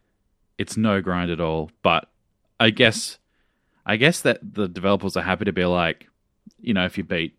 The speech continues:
if you get to the end before you beat Lavos, you've done good enough. But if you want the challenge of finishing the game, you're gonna have to grind,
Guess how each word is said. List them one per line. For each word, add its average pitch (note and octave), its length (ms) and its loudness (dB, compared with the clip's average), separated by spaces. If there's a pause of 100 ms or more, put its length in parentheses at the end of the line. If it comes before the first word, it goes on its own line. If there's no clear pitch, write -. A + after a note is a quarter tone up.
(140)
if F#2 100 -12
you F#2+ 80 -6
get A#2+ 200 -2
to F#2+ 80 -6
the F2+ 160 -2
end F2+ 300 -4
before F#2 340 -2
you F2 80 -2
beat F2 160 -4
Lavos, E2+ 600 -4
you've F2+ 200 -10
done E2 200 -6
good E2 140 -8
enough. D#2 540 -8 (1160)
But G2+ 140 6
if G2 100 0
you G#2 60 2
want G2 100 0
the F2 60 -6
challenge F#2+ 340 2
of F2+ 80 -8
finishing F#2 300 -2
the F2+ 60 0
game, E2+ 180 0
you're E2+ 80 -2
gonna F2 80 -2
have - 60 -8
to - 60 -10
grind, D2+ 360 -8